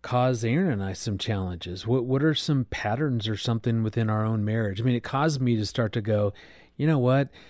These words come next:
As much as I would love just to sort of coast through life and, and be oblivious to some of this, I, I really need to get in and talk to someone." And so from both a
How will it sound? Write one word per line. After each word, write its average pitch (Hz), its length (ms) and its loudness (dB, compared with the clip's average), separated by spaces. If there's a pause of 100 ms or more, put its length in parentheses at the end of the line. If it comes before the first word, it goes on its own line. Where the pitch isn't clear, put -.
(440)
As 120 260 4 (320)
much 127 500 2
as 123 140 2
I 117 100 4
would 113 160 0
love 110 300 2
just 107 220 -4
to 104 80 -4
sort 110 240 0
of 95 100 -2
coast 110 400 0
through 110 240 0
life 104 540 0
and, 98 400 -2 (200)
and 104 200 -4
be 107 160 2
oblivious 107 600 0
to 104 60 -6
some 110 240 -2
of 110 100 0
this, 110 340 0 (500)
I, - 380 -10
I 139 180 -4
really 156 360 4
need 110 200 2
to 104 80 -2
get 107 180 0
in 107 140 0
and 98 160 -2
talk 98 300 -4
to 98 80 -4
someone." 95 580 -4
And 120 160 -4
so 120 300 4 (280)
from 123 280 0
both 127 280 4
a 107 220 0